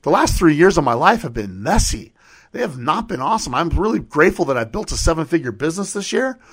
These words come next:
I'm grateful that I built a business that's going places fast. I've never been happier professionally,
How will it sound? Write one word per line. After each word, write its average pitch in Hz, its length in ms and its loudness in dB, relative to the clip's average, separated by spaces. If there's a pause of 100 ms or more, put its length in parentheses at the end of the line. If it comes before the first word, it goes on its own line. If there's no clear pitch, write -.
(240)
I'm 151 160 -6
grateful 170 380 0
that 175 100 4
I 151 80 2
built 165 260 -2
a 139 60 -2
business 156 420 -4
that's - 340 -6 (360)
going 160 280 2
places 180 380 2
fast. 160 560 0 (200)
I've 101 120 -10
never 160 300 2
been 170 140 0
happier 156 340 -4
professionally, 190 760 -6